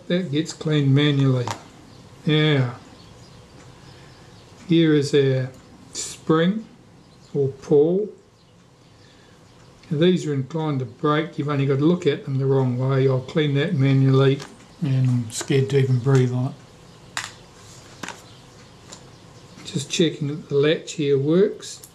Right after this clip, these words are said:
It does. That's the latch that locks the Film Advance when it reaches number one, or when the frame counter reaches number one. Back to the top cover.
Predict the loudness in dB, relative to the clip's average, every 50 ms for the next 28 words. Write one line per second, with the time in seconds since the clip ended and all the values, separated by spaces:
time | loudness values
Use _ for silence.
0 | -20 -20 -20 -20 -20 -20 -12 -10 -10 -10 -8 -6 -2 0 0 0 0 0 0 -2
1 | -2 -2 -6 -8 -6 -4 -2 -2 0 0 -2 -2 -6 -12 -14 -14 -12 -6 -6 -4
2 | -2 0 2 2 0 0 -4 -8 -12 -12 -8 -4 -2 -2 -2 -2 -4 -8 -8 0
3 | 2 4 4 4 2 0 -2 0 0 2 0 0 -4 -6 -10 -12 -12 -16 -18 -8
4 | -4 -4 -2 -2 -2 0 2 2 2 2 0 -4 -4 -2 -2 0 2 2 2 2
5 | 2 2 2 2 2 2 0 -2 -6 -8 -4 -2 0 0 0 0 -2 0 0 0
6 | 0 0 -2 -6 -6 -8 -6 -6 -4 -4 -4 -6 -6 -8 -10 -8 -6 -4 -4 -4
7 | -4 -4 -4 -4 -4 -4 -6 -8 -14 -20 -20 -20 -20 -20 -20 -20 -18 -18 -16 -16
8 | -16 -20 -20 -20 -20 -20 -20 -20 -14 -12 -12 -12 -12 -14 -16 -16 -20 -20 -20 -16
9 | -14 -14 -14 -12 -6 -2 0 0 0 -2 -8 -10 -10 -10 -6 -2 0 0 0 0
10 | -4 -6 -2 -2 0 0 -2 -4